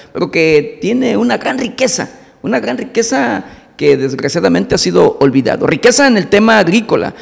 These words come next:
riqueza en el tema histórico, porque aquí fue donde se promulgó la primera constitución de nuestro país, un veintidós de octubre por don José María Morelos y Pavón. Pero que, créame, las autoridades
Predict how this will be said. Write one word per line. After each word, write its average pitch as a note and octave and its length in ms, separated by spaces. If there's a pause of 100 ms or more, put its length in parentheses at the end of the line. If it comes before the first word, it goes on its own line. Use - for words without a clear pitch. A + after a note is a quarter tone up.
(160)
riqueza E3 560
en A#3 140
el D#3 140
tema G3 420
histórico, G#3 800 (240)
porque F#2+ 200
aquí - 580 (100)
fue D3+ 180
donde E3 240
se - 140
promulgó C#3 340
la E3 140
primera D#3 300
constitución C3+ 420
de E3 80
nuestro C#3 240
país, F3 380 (240)
un D3+ 100
veintidós D3+ 400
de D3+ 60
octubre C#3+ 360
por C#3+ 140
don C3 80
José B2 240
María C#3 220
Morelos C3+ 440
y B2+ 40
Pavón. - 340 (420)
Pero A#2 220
que, - 500
créame, G#3+ 380 (420)
las D#3 220
autoridades D#3 960